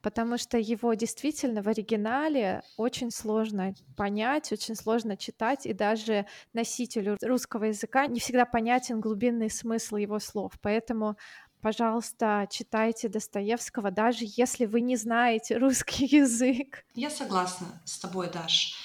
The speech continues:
Speaker 2: потому что, например, я очень, а, люблю,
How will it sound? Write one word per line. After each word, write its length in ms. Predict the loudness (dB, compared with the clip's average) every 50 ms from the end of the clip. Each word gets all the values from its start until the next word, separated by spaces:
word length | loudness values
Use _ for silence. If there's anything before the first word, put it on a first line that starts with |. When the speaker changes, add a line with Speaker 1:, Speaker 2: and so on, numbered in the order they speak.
| -14 -16 -16 -12
Speaker 2:
потому 340 | -12 -12 -6 -4 -2 0 0
что, 180 | 0 0 2 0
например, 420 | -2 0 -2 -2 -2 -2 -2 -2
я 320 | -2 -2 -2 -2 -2 -2 -4
очень, 440 | -6 -2 -2 -2 -2 0 -2 -4 -4
а, 420 | -2 -2 -2 -2 -2 -4 -4 -6 -8 -4
люблю, 680 | -2 -2 -2 -2 -2 0 0 0 0 -2 -4 -8